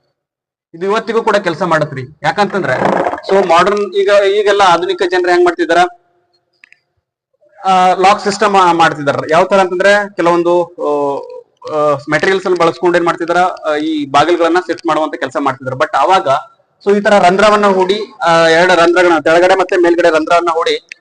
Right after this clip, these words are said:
so ಈ ತರ ಫಿಕ್ಸ್ ಮಾಡುವಂತ ಒಂದು ಕಲೆ ಆವಾಗಿತ್ತು, ಆಗಿನ ಜನರಲ್ಲಿ ಇತ್ತು. So ಹಾಗಾಗಿ ಇಂದಿಗೂ ಕೂಡ ಕೆಲಸ ಮಾಡೋ, ಮಾಡ್ಲಿಕ್ಕೆ ಮೂಲ ಕಾರಣ ಅದೇ ನೋಡ್ರಿ, ಆ ಟೆಕ್ನಿಕ್ ನೋಡ್ರಿ. ಇನ್ನೊಂದ್ ಏನಂತಂತಂದ್ರೆ so ಇಲ್ಲಿ ನಾಲ್ಕರಿಂದ ಎಷ್ಟು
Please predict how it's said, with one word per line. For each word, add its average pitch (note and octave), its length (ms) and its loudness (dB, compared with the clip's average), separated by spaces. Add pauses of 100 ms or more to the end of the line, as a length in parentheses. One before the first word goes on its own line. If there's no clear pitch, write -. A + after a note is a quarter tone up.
(180)
so F3 120 0
ಈ F3+ 40 -2
ತರ E3+ 180 -2
ಫಿಕ್ಸ್ - 260 -10
ಮಾಡುವಂತ D#3 320 -4
ಒಂದು D#3 280 -4
ಕಲೆ F3+ 220 -4 (200)
ಆವಾಗಿತ್ತು, C3+ 420 -2
ಆಗಿನ C#3+ 340 -2
ಜನರಲ್ಲಿ C3 320 -6
ಇತ್ತು. A3 220 -2
So F#3+ 160 -2
ಹಾಗಾಗಿ D#3+ 320 -2
ಇಂದಿಗೂ F3 320 -4
ಕೂಡ - 160 2 (380)
ಕೆಲಸ E3+ 240 0
ಮಾಡೋ, D#3+ 480 2
ಮಾಡ್ಲಿಕ್ಕೆ D#3 440 0
ಮೂಲ F3+ 160 4
ಕಾರಣ F3 240 0
ಅದೇ D3+ 200 2
ನೋಡ್ರಿ, C3+ 220 -4
ಆ D#3+ 100 2
ಟೆಕ್ನಿಕ್ D3+ 420 -6
ನೋಡ್ರಿ. A#2+ 240 -10 (420)
ಇನ್ನೊಂದ್ A#3+ 300 2
ಏನಂತಂತಂದ್ರೆ A3+ 540 2 (560)
so A#3 120 4
ಇಲ್ಲಿ A#3+ 140 2
ನಾಲ್ಕರಿಂದ A3+ 800 0 (400)
ಎಷ್ಟು A3 540 0